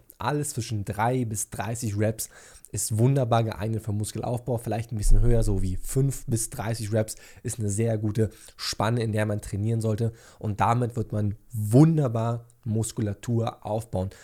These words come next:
Und diese alten Untergliederungen, ne, das ist primär nur Kraft, ne, zum Beispiel drei bis sechs ist primär nur Kraft,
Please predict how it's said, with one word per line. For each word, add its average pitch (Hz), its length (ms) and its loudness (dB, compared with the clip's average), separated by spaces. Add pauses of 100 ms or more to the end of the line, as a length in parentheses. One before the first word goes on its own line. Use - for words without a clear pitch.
(140)
Und 117 220 -6
diese 117 640 2
alten 165 440 -4
Untergliederungen, 120 1080 0
ne, - 140 -8
das 110 160 -6
ist - 240 -4
primär 127 680 -2
nur 110 320 -2
Kraft, - 480 -2 (260)
ne, 127 120 0
zum 113 200 -4
Beispiel 107 440 0 (240)
drei 104 240 -4
bis 117 160 -4
sechs 110 280 -4
ist - 260 -10 (160)
primär 147 600 0
nur 110 240 0
Kraft, - 380 -4